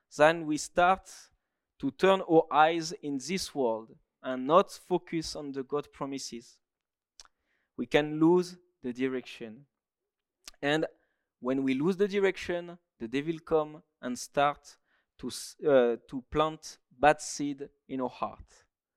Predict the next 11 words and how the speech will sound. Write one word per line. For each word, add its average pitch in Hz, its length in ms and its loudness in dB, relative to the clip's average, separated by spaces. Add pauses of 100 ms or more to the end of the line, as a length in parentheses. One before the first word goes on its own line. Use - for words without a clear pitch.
(1300)
Remember, 151 520 4
it 147 140 -6
happened 160 420 0
to 135 380 -2 (240)
Asaph, 151 640 4
the 147 160 -6
psalmist, 160 840 -6 (240)
in 143 320 -6
the 139 160 -2
Psalm 156 500 0
seventy-three, 151 1200 -4